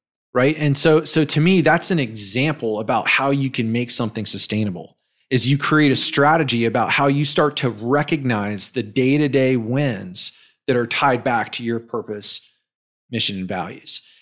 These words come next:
And then, and then people talk about it. Pe-, the buzz gets generated. You know, it's, it's happening at those weekly stand-ups, those monthly meetings, right? And that's how it lives on versus the, you know, the big, the big shot party, and then it's, it, it's gone. So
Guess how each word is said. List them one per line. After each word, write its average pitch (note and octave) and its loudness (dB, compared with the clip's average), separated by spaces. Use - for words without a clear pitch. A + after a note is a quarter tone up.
And C3 2
then, C3+ 2
and C3+ 0
then E3 4
people D#3+ 0
talk A3+ 0
about F3 -10
it. - -20
Pe-, - -12
the B2 -10
buzz E3+ 2
gets B2+ -2
generated. G2+ -8
You B2 -10
know, C3 0
it's, C#3 -4
it's - -12
happening C#3 2
at C3+ 0
those C3+ 0
weekly C#3+ 0
stand-ups, C#3+ -2
those B2 -2
monthly B2+ -2
meetings, D3 -2
right? C3 0
And C3 0
that's C#3+ 0
how D#3+ 6
it C3 2
lives B2+ 0
on A#2 -4
versus C3+ 2
the, A2+ 0
you C3+ -4
know, G#2 -6
the G#2 -8
big, A#2+ 0
the A#2 -2
big B2 2
shot A#2+ 0
party, A#2+ 2
and A2 -4
then G#2+ -4
it's, G#2 -6
it, G#2 -12
it's G#2+ -10
gone. F#2+ -10
So G2+ -2